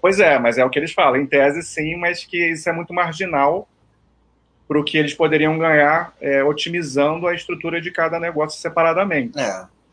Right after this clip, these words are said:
Speaker 1: E, e é, mas é curioso porque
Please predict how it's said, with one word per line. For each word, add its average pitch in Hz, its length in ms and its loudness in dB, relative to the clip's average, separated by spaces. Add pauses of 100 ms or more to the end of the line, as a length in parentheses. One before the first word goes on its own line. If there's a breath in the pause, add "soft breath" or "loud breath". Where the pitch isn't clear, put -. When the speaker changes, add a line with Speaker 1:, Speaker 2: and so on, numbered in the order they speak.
(360)
Speaker 1:
E, - 380 -6
e 160 40 4
é, 156 180 4
mas 151 200 2
é 180 120 4
curioso 185 640 4
porque 151 640 -2